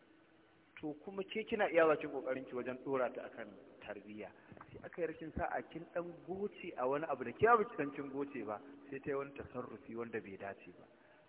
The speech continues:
La'alla ba halittar ta bace, wuf sai kika gani. Kika yi iya bakin ƙoƙarinki kuma ta san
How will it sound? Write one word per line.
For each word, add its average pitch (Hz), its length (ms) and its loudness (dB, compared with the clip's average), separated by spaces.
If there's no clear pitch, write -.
La'alla 165 380 4
ba 120 140 4
halittar 123 400 -2
ta 107 120 -8
bace, 101 320 -10
wuf 127 180 -6
sai 123 120 -4
kika - 260 -12
gani. - 260 -18
Kika - 260 -10
yi - 80 -10
iya 180 280 6
bakin 139 380 6
ƙoƙarinki 123 540 -6
kuma 123 180 -8
ta 127 260 -6
san 135 180 -10